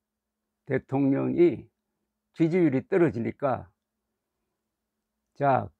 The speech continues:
윤석열 대통령은 박지원을 포함해서 문재인 시절에 있었던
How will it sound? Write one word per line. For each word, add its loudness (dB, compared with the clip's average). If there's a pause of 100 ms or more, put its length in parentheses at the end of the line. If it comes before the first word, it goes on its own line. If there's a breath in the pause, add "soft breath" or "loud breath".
(140)
윤석열 2
대통령은 -2 (800)
박지원을 2
포함해서 -4 (360)
문재인 0
시절에 -4
있었던 -6